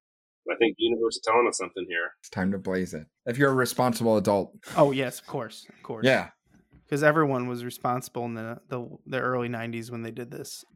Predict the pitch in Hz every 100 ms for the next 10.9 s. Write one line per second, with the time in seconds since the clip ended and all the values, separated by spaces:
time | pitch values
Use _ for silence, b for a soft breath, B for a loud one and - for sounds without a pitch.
0 | - 131 120 113 113 113 _ _ 143 135
1 | 123 - 117 113 113 113 _ _ _ -
2 | 190 175 170 165 180 165 147 131 - _
3 | 120 110 117 147 147 127 120 113 - 117
4 | 113 107 104 107 113 110 107 - 117 113
5 | 104 113 104 98 104 104 104 98 95 98
6 | 92 98 98 95 92 90 90 - _ _
7 | _ _ _ - - 98 92 90 101 101
8 | - 135 123 104 101 92 82 - - _
9 | _ _ 90 85 120 110 - - - _
10 | _ - 151 135 131 120 120 117